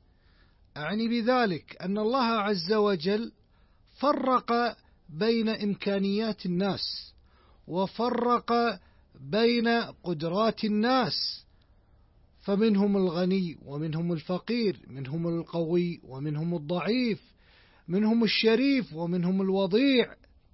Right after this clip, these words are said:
فهذا الأمر كيف يستوعب إلا بهذا الأصل؟ أي أصل؟ الإيمان بالقدر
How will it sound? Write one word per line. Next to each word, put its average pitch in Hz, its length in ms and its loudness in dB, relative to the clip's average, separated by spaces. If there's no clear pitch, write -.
فهذا 277 600 4
الأمر 262 600 4
كيف 330 440 6
يستوعب 277 960 6
إلا 285 460 8
بهذا 180 500 2
الأصل؟ 156 460 -8
أي 190 160 4
أصل؟ 269 600 4
الإيمان 165 800 0
بالقدر 151 760 -6